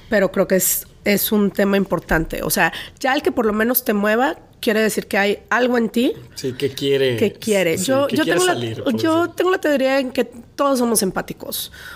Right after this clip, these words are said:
Speaker 1: O sea, el simple hecho de que ves a un bebé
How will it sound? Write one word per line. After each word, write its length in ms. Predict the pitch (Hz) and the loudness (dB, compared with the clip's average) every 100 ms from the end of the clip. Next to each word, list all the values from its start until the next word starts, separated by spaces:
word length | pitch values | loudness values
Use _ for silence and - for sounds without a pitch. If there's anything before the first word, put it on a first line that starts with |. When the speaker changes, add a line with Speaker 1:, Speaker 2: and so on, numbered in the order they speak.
| - | -4
Speaker 1:
O 120 | 214 | 0
sea, 260 | 240 208 214 | 2 4 4
el 220 | 240 226 | 2 0
simple 400 | 262 262 302 294 | 0 0 2 0
hecho 200 | 277 285 | 0 0
de 100 | 240 | 0
que 100 | 240 | 0
ves 340 | 202 247 240 | 0 0 0
a 60 | 285 | 2
un 160 | 277 254 | 2 2
bebé 320 | 240 196 | 2 0